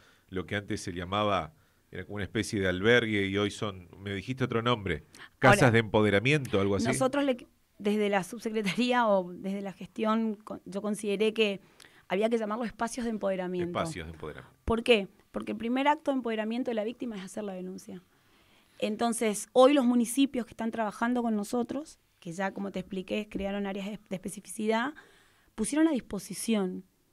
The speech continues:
Speaker 2: y eso es el compromiso de venir a agarrarnos de la mano en serio con los compañeros intendentes. ¿Por qué? Porque un espacio de contención en el municipio le implica, aparte de la presencia, la atención y la integralidad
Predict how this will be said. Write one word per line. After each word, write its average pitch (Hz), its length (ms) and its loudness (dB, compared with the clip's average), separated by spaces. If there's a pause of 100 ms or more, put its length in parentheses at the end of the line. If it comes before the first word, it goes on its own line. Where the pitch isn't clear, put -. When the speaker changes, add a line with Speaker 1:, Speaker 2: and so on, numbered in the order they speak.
Speaker 2:
y - 80 -6
eso 226 120 -6
es - 120 -14
el 247 120 -2
compromiso 214 760 -4
de 220 100 -6
venir 208 240 -4
a 233 40 0
agarrarnos 214 300 -2
de 220 60 -4
la 196 100 -6
mano 208 200 -8
en 202 120 -10
serio 233 520 -4
con 190 280 -8
los 185 140 -10
compañeros 202 720 -6 (760)
intendentes. 180 920 0 (120)
¿Por 190 160 -2
qué? 190 260 0 (600)
Porque 226 340 0
un 262 140 2
espacio 202 600 -8
de 190 120 -10
contención 202 560 -4
en 214 80 -4
el 202 100 -2
municipio 220 800 -4 (640)
le 208 80 -2
implica, 240 680 -2 (320)
aparte 196 400 -6
de 190 60 -4
la 175 120 -4
presencia, 247 760 4
la 180 80 -6
atención 185 560 -2
y - 20 0
la 208 100 -2
integralidad 196 720 -4